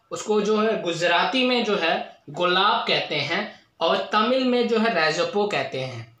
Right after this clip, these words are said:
तो अलग अलग language में इसका अलग अलग name है, जिसको हम common name के नाम से जानते हैं। फिर मैंने बताया था कि इस वजह से, अलग अलग नाम की वजह से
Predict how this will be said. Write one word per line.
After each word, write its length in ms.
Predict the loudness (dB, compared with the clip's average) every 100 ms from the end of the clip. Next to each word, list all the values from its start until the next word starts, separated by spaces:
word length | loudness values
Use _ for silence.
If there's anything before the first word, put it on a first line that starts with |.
| _
तो 60 | -6
अलग 460 | 0 2 4 4
अलग 360 | 2 2 2 2
language 580 | 2 2 2 2 2 2
में 180 | 2 0
इसका 260 | 0 0
अलग 340 | 0 2 2 2
अलग 240 | 2 2
name 340 | 0 -2 -4 -6
है, 300 | -8 -8 -12 _ _ -8
जिसको 360 | -4 -2 0 0
हम 240 | 0 -2
common 460 | 0 0 0 0 0
name 260 | -2 -4
के 160 | -4 -6
नाम 260 | -4 -4 -4
से 160 | -6
जानते 420 | -4 -6 -8 -8
हैं। 300 | -10 -12 -16 _ _ _ _ _ _ _ -20 -2
फिर 160 | 0
मैंने 220 | 2 2 2
बताया 380 | 2 2 2 2
था 460 | 2 2 -2 -10 -20 _ -4
कि 220 | 0 2
इस 380 | 0 -2 -2 0
वजह 360 | 2 2 2 2
से, 420 | 2 0 -2 -2
अलग 260 | 0 2 2
अलग 200 | 2 2
नाम 380 | 2 2 2 0
की 120 | 0
वजह 260 | 0 0
से 360 | -2 -2 -4 -4